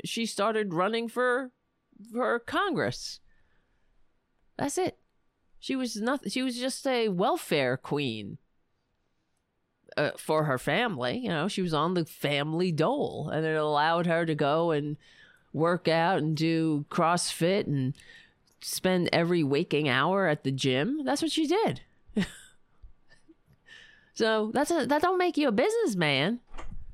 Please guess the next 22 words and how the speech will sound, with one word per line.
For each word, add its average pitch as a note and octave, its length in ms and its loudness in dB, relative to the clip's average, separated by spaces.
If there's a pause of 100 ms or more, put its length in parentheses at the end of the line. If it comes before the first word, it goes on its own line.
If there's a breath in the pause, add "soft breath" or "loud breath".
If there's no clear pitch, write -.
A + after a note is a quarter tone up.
(920 loud breath)
So A3+ 460 0 (160)
anyway, D#3 460 2 (1120)
President C#4+ 680 0 (180)
Asshole's F#3 880 0 (680)
profound, A#3 680 0
one B3+ 160 0
of A#3 80 2
his F3+ 260 0
lesser G#3 400 2
known D3+ 360 0
but D3 160 0
profoundly E3 760 0
damaging C#3 600 0
legacies F3 560 0
will E3 160 0
be F3+ 260 0
the E3+ 160 0
explosive G#3 580 -2
rise D#3 300 2
in D3 160 -2
national B2 440 -2
debt. G2 280 -4